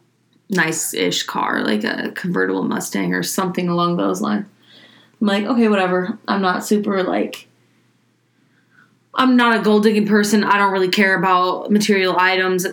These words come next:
You know, I was like, "Okay, he's got a car." In fact, it almost was disturbing for me for a guy to have,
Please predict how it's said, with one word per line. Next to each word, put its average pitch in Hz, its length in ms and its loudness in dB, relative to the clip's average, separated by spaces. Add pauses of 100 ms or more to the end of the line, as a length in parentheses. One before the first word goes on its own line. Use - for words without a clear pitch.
(100)
You 196 140 0
know, 180 180 2
I - 20 2
was 180 220 -2
like, 170 260 0
"Okay, 185 220 -2
he's 175 140 0
got 170 100 0
a 165 40 -2
car." 170 240 -6
In 190 140 0
fact, 208 340 0
it 202 60 -2
almost 190 320 0
was 175 220 0
disturbing 190 540 0
for 208 160 0
me 202 180 2
for 214 160 0
a 214 80 0
guy 214 140 0
to 214 80 2
have, 214 240 0